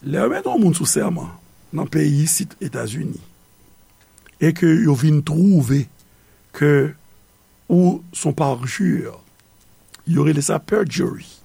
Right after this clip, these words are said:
lòske ou bay manti sou sèman.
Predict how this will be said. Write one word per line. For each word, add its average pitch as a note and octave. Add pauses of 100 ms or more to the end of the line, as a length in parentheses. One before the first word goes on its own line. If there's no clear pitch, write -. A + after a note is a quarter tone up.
(800)
lòske C#3 (760)
ou D#3 (420)
bay C#3+
manti C3
sou E3+
sèman. -